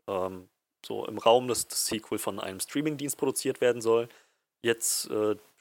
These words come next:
richten sich, äh, so die, die, das Wort auf der Straße, richten sich alle Gerüchte so auf Netflix.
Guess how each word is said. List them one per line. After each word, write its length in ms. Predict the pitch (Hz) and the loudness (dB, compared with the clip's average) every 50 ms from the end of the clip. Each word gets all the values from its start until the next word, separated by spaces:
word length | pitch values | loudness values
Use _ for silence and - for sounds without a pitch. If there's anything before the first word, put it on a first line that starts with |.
| _ _ _ - - - - - - _ _ _ _ _ _ - | _ _ _ -10 -10 -10 -10 -18 -20 _ _ _ _ _ _ -4
richten 320 | 120 117 - - - 120 | -4 -4 -4 -6 -8 -8
sich, 480 | 110 113 107 - - - - - - - | -6 -6 -6 -4 -6 -6 -8 -8 -8 -6
äh, 260 | - 104 107 107 107 101 | -4 -2 0 0 -2 -4
so 460 | - - - - - - - 107 107 | -6 -10 -14 -14 -12 -8 -6 -6 -6
die, 280 | 107 104 104 101 104 | -6 -8 -10 -10 -10
die, 280 | 98 101 104 104 107 101 | -12 -12 -14 -16 -18 -18
das 200 | - - - - | -16 -16 -6 0
Wort 140 | 107 104 101 | 2 2 2
auf 60 | 113 | 2
der 100 | - 110 | 0 -2
Straße, 460 | - - - 104 104 107 - - 107 104 | -4 -2 0 0 0 0 0 -2 -6 -6
richten 200 | 113 - - 110 | -8 -12 -12 -10
sich 120 | - - | -6 -6
alle 120 | 110 110 | -6 -4
Gerüchte 340 | - 107 101 110 - - - | -4 -4 -4 -6 -6 -6 -4
so 100 | 117 107 | -2 -2
auf 140 | 95 - - | -2 -2 -2
Netflix. 480 | 113 127 - - - 131 127 - - | -4 -4 -4 -2 -4 -4 -4 -4 -6